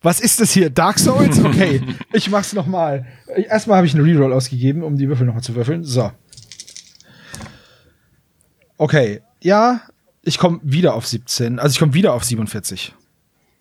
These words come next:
Speaker 2: Zweiunddreißig.
Speaker 1: Na, wo ist dein magischer Heiltrank jetzt? Ich geb ihm, ich hab noch einen Heim-, Heiltrank, ich geb ihm den
Speaker 2: <laughs>
Speaker 1: und mach's nochmal. <laughs> So.
Speaker 2: Du bekommst zwei Ruhm.
Speaker 1: Jawohl.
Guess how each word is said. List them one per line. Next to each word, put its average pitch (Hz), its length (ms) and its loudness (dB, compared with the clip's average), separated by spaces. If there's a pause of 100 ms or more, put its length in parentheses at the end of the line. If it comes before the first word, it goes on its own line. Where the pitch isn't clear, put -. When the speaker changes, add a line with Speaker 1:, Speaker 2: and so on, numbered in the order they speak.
(100)
Speaker 2:
Zweiunddreißig. 95 840 -4 (800)
Speaker 1:
Na, 160 160 0
wo 175 80 4
ist 175 100 0
dein 160 100 2
magischer 156 300 2
Heiltrank 147 320 2
jetzt? 131 380 -2
Ich - 160 -6
geb 226 260 -2
ihm, 226 140 -6
ich - 120 -4
hab 247 140 -2
noch 208 60 0
einen 185 140 2
Heim-, 185 260 0
Heiltrank, 185 360 0
ich - 140 -6
geb 214 200 -2
ihm 175 120 -2
den 135 280 0 (360)
Speaker 2:
<laughs> - 40 -8 (500)
Speaker 1:
und 196 120 4
mach's - 220 2
nochmal. 143 600 0
<laughs> 139 60 -10 (680)
So. 196 440 2 (720)
Speaker 2:
Du 143 240 -10
bekommst 117 540 -2
zwei 131 260 0
Ruhm. 104 440 -6 (240)
Speaker 1:
Jawohl. 117 540 -6